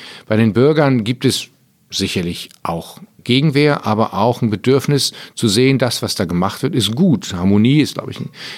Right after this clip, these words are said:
ist, soweit ich das überblicke, ein, ein Aspekt, der wichtig ist, also Harmonie in der Gesellschaft, Menschen außen vor zu machen oder sie wieder zurückzuholen, indem man sie brandmarkt, indem man sie an Pranger stellt oder jetzt an die digitale Leinwand sozusagen hochlädt.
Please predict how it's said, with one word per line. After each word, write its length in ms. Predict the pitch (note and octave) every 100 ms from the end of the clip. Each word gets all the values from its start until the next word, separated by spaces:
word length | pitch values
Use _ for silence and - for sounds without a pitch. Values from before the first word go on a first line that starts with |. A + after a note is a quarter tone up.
| -
ist, 120 | A2+
soweit 240 | B2 A2
ich 60 | -
das 200 | A#2 -
überblicke, 640 | G#3 B2 A2 G2 A#2+ -
ein, 680 | G#2 G#2+ G#2+ G#2+ G#2+ G2+ G#2
ein 40 | -
Aspekt, 460 | - - A2 -
der 280 | A2 G2+ - - _ _ _ -
wichtig 480 | G2 B2+ - -
ist, 140 | E2+ -
also 220 | F2 F2
Harmonie 340 | F2+ F#2+ G2
in 160 | G2 G#2+
der 120 | G#2
Gesellschaft, 720 | F#2 E2 G2 G2+ G#2 F#2 - - - - - -
Menschen 440 | - A2+ A2+ G#2+
außen 260 | - G2+ G#2+
vor 180 | A#2+
zu 80 | G#2+
machen 280 | A2 F#2+ G2
oder 300 | F#2+ F#2 F#2
sie 180 | - G2+
wieder 180 | G#2 G#2
zurückzuholen, 960 | - G#2 B2+ - A2 G2+ G#2 G2 F#2 F#2+
indem 320 | - F#2+ G2
man 100 | F#2+
sie 100 | F#2+
brandmarkt, 680 | F2+ G#2 B2+ - F#2 F2+ F2
indem 180 | G#2+ G2
man 60 |
sie 200 | F2+ G#2
an 300 | F2 F#2 - -
Pranger 320 | A2+ A#2+ G2+
stellt 260 | - F#2
oder 120 | F2 E2+
jetzt 180 | E2+
an 60 | F2+
die 120 | F#2+
digitale 500 | E2+ F2+ F2+ G#2 G2
Leinwand 500 | G2 B2+ F#3 A#2 G2 - - -
sozusagen 440 | - G#2 - G2+ F#2+
hochlädt. 360 | F#2 - -